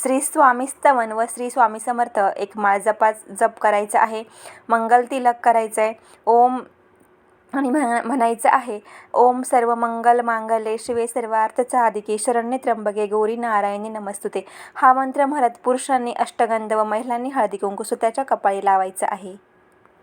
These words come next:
आता आचमन करायचं आहे. तळहातावर पाणी घ्यायचं, मंत्र बोलायचा व ते प्राशन करायचं. बोलायचे, "ओम ऐं आत्व-, आत्मतत्व शोधायामी नमः स्वाहा." पाणी प्यायचंय. "ओम ह्रीं विद्यातत्व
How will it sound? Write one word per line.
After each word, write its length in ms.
आता 180
आचमन 460
करायचं 460
आहे. 300
तळहातावर 520
पाणी 380
घ्यायचं, 400
मंत्र 300
बोलायचा 540
व 80
ते 140
प्राशन 420
करायचं. 480
बोलायचे, 640
"ओम 220
ऐं 220
आत्व-, 400
आत्मतत्व 760
शोधायामी 800
नमः 300
स्वाहा." 460
पाणी 400
प्यायचंय. 500
"ओम 360
ह्रीं 380
विद्यातत्व 760